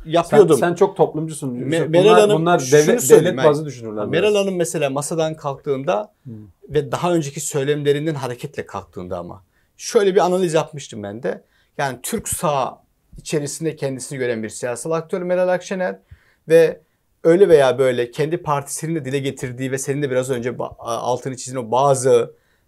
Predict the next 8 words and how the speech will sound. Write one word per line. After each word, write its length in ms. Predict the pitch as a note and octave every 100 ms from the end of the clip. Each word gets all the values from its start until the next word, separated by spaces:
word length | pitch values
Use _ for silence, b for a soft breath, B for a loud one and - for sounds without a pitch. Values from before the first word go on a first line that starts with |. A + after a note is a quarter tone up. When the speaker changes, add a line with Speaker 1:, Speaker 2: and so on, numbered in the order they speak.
| _
Speaker 2:
temel 460 | C#3 B2+ B2+ A#2+ - _
işte 260 | - - A#2
kimliksel 840 | - B2+ A#2+ - C3 B2 A#2+ B2+ B2
veya 220 | B2 B2
sınıfsal 560 | - B2 A#2+ - C3 B2 -
nedenlerden 680 | C3 A#2+ B2+ B2 A#2+ C#3+ C#3+
dolayı 480 | B2 A2 D#3 A3+ b b b b _
s-, 240 | - -